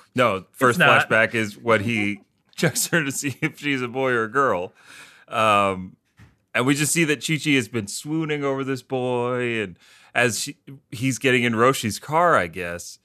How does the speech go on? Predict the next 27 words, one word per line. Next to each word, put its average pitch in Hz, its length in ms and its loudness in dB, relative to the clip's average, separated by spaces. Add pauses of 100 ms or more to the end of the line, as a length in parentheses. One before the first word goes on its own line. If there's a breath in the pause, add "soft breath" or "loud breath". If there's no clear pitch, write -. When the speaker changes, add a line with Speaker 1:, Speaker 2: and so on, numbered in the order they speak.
(240)
Speaker 2:
she's 113 300 -8
like, 101 200 -2
"Hey, 120 180 -12
Goku, 127 440 -4
will 92 140 -8
you 85 400 -10 (400)
think 123 220 -4
of 143 260 -10
me?" 196 460 -8 (520)
And 107 180 0
then 101 140 0
Goku 95 280 -4
says, 104 280 -8 (360)
Well, 131 260 -8 (160)
"Sure, 185 600 4
I 92 100 0
guess." 165 640 0 (680)
And 87 120 -20
Chi-Chi 80 360 -16 (480)
gets 113 200 -4
all 104 60 0
Speaker 1:
No, 113 320 2
Speaker 2:
flustered. 98 380 -2
Speaker 1:
you're 175 120 2
remembering 147 480 2
correct, 107 420 0
incorrectly. 104 720 -8